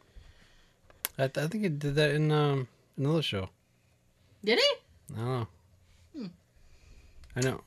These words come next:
Speaker 1: I know he was on an episode of Different Strokes.
Speaker 2: He was?
Speaker 1: Yeah.
Speaker 2: I don't remember that.
Speaker 1: 'Cause in that episode, they have Arnold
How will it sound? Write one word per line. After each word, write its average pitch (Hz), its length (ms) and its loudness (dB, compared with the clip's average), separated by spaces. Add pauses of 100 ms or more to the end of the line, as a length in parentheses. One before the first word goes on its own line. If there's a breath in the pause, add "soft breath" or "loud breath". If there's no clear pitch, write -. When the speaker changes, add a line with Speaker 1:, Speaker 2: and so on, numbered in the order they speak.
(140)
Speaker 1:
I - 60 -8
know 143 140 4
he 151 100 8
was 147 100 6
on 143 140 6
an 135 60 6
episode 143 340 2
of 113 80 2
Different 113 240 -4
Strokes. - 460 -2 (1120)
Speaker 2:
He 202 100 0
was? 196 580 4 (380)
Speaker 1:
Yeah. 131 200 4
Speaker 2:
I 254 60 8
don't 254 100 4
remember 208 320 0
that. 202 220 4
Speaker 1:
'Cause - 100 -4
in 139 160 2
that 139 140 8
episode, 127 500 4
they 120 100 4
have 120 180 6
Arnold 117 520 0